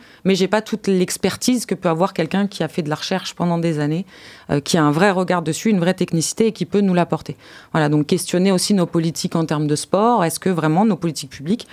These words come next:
euh, sont égalitaires, est-ce qu'elles bénéficient, est-ce que l'argent public qu'on, qu'on, qu'on dépense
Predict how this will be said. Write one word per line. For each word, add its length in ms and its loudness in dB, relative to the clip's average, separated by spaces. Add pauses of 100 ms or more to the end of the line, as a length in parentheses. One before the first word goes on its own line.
(440)
euh, 240 2
sont 300 4
égalitaires, 640 0
est-ce 120 -4
qu'elles 140 0
bénéficient, 640 -2 (180)
est-ce 100 -2
que 80 2
l'argent 340 2
public 520 -6
qu'on, 340 0
qu'on, 520 -8
qu'on 80 0
dépense 520 0